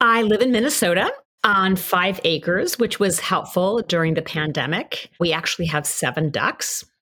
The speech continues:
and a variety of other animals. I just completed a few weeks ago a book on the politics of mourning,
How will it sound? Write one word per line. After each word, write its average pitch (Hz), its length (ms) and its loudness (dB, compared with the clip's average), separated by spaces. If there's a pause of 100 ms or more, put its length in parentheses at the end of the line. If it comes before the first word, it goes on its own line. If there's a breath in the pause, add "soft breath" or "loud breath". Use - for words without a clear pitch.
(120)
and 180 80 2
a 170 40 0
variety 160 380 2
of 170 140 -6
other 175 180 2
animals. 170 560 2 (160)
I 240 120 4
just - 260 -4
completed 214 540 -2
a 254 40 2
few 233 160 0
weeks 208 260 0
ago 180 300 2
a 165 60 2
book 190 400 0
on 165 440 2
the 165 140 -4
politics 190 760 -2
of - 120 -4
mourning, 156 800 -2